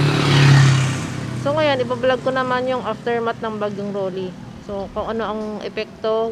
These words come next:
gano'ng kada-, kalaki ang epekto ng Bagyong Rolly sa bayan ng Huban.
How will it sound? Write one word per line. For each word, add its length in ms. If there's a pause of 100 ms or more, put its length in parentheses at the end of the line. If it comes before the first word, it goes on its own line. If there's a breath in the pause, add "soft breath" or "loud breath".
gano'ng 400
kada-, 400
kalaki 480
ang 80
epekto 400
ng 320 (640)
Bagyong 320
Rolly 320
sa 480 (240)
bayan 240
ng 160
Huban. 240